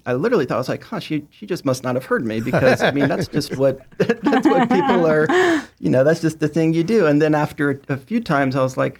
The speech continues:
"Huh." And so I finally addressed it, and Steph does not come from a "bless you" family. So I certainly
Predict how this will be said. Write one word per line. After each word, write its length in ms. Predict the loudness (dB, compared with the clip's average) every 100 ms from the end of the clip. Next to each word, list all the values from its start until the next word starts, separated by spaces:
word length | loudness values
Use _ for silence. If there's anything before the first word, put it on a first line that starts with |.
| _
"Huh." 160 | -2 0
And 160 | 0 -2
so 160 | 0
I 100 | 0
finally 380 | 0 -2 0 0
addressed 400 | 0 -2 -2 -2
it, 120 | -2
and 360 | 2 2 2 0
Steph 400 | -2 -2 -2 -4
does 180 | -4 0
not 280 | -2 -2 -2
come 180 | -2
from 240 | 0 0 0
a 60 |
"bless 320 | 2 0 -2 -6
you" 80 |
family. 400 | -2 0 2 2
So 320 | 2 4 2 2 -12 -20 -4
I 60 | -2
certainly 680 | 0 0 2 4 4 2